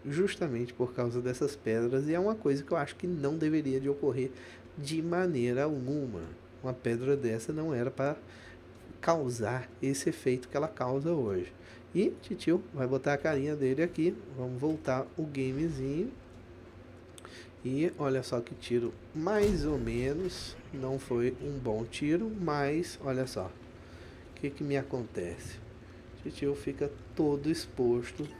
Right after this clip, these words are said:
pra essa bendita Scorpion. E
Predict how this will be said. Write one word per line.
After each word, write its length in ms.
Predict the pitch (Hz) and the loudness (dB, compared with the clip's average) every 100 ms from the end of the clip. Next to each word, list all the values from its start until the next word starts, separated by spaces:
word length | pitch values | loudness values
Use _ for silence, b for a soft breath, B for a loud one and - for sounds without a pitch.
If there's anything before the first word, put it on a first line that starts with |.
| B B B - | B B B -4
pra 240 | 170 175 | 2 4
essa 400 | 127 120 127 139 - | 2 0 0 -2 -2
bendita 880 | 160 165 147 113 107 104 104 - 110 - - | 0 2 2 -2 -4 -4 -2 -4 -6 -6 -4
Scorpion. 680 | 107 - - 87 90 - 101 - B B B B - | -4 -4 -2 -2 -2 -4 -6 -6 B B B B 4
E 340 | 160 156 180 | 6 8 4